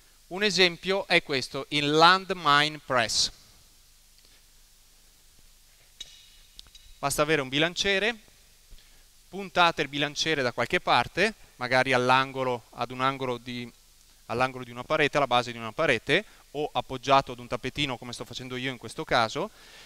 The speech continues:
Naturalmente sarà possibile caricare il bilanciere con dischi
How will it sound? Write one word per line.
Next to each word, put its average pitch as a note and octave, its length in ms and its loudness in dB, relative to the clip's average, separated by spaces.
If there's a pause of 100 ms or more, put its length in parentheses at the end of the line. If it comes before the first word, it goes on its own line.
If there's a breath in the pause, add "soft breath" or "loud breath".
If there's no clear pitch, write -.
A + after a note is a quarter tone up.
(160 loud breath)
Naturalmente F3+ 840 2
sarà D3 240 4
possibile D#3+ 640 0
caricare D#3+ 540 4
il C#3+ 80 0
bilanciere D3 580 0
con C#3+ 240 -8
dischi C#3+ 480 -2